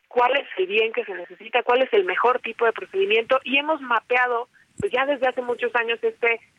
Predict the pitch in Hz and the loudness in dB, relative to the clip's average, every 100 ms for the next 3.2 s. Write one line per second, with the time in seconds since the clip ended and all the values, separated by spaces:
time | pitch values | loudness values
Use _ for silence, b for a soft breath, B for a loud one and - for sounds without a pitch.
0 | _ _ _ _ 226 226 262 - 208 202 | _ _ _ _ -4 0 -2 0 0 4
1 | 233 240 240 220 240 226 233 226 240 - | 2 4 2 2 2 0 0 0 -4 -4
2 | 214 226 220 262 233 214 226 233 226 254 | -2 0 -2 -8 -8 -10 -10 -8 -2 0
3 | 240 | 0